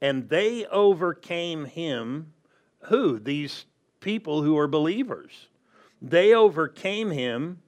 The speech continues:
by the blood of the Lamb," because Jesus sacrificed his life, "and by the word of their testimony."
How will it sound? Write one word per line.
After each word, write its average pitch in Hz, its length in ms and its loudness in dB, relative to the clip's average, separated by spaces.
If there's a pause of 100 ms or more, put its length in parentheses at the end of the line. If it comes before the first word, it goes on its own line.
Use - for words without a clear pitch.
(500)
by 156 240 2
the 135 160 -2
blood 143 320 4
of 208 100 2
the 226 120 2
Lamb," 170 560 -2 (800)
because 131 440 -2
Jesus 170 600 -8
sacrificed 170 880 -2
his 208 260 -4
life, 151 460 0 (1900)
"and 147 160 0
by 135 140 4
the 127 100 0
word 135 240 0
of 139 100 -4
their 143 200 0
testimony." 104 920 -6